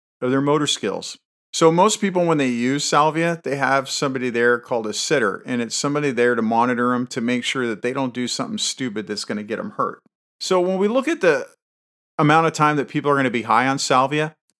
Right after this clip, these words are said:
it's really short. Short enough that if somebody was gonna call you about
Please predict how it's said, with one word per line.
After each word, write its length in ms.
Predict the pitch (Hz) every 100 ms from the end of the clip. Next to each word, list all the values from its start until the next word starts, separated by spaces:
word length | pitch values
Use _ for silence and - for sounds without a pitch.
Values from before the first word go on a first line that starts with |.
| _
it's 320 | 160 175 -
really 520 | - 127 123 143 151 139
short. 560 | - 131 117 101 - _ _
Short 360 | - - 175 190
enough 340 | 156 151 -
that 300 | 127 123 107 _ -
if 160 | 135 123
somebody 340 | - 160 165
was 160 | 147 143
gonna 220 | 143 123
call 560 | - 120 120 131 131 -
you 320 | 127 131 127
about 400 | 110 110 107